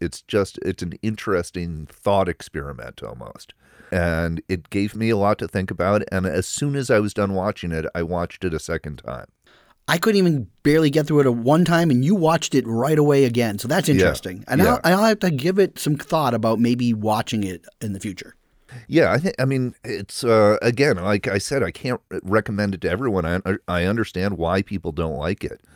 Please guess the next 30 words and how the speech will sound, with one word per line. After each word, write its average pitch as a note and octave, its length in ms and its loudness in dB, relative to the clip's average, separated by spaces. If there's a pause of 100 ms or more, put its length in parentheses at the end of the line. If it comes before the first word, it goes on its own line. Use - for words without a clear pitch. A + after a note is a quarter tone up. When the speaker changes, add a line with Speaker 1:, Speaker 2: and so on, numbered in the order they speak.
(140)
Speaker 1:
but E2+ 260 2
for - 140 -2
me, F#2+ 180 2
it F2+ 100 -2
clicks. - 380 -6 (800)
Speaker 2:
Got - 220 -12
it. - 180 -20 (580)
Um, G2+ 540 -10
okay, - 240 0
so D3+ 380 0
the D3 240 -6
next - 540 -4
film G#2 600 -4 (400)
on G#2 340 -6
my F2 280 -10
list, - 640 -12 (360)
and B2 380 0 (220)
this F3+ 160 0
is D4 100 -2
a C4+ 60 -2
director C#3+ 600 2 (200)
where A#2 560 -2 (580)
he G3 1000 -8 (220)
directed B2 640 -2
three F#3+ 320 -2
movies A#2+ 600 0
in A2+ 160 -2
the G#2+ 80 -2
past G#2 360 -6
decade. - 480 -12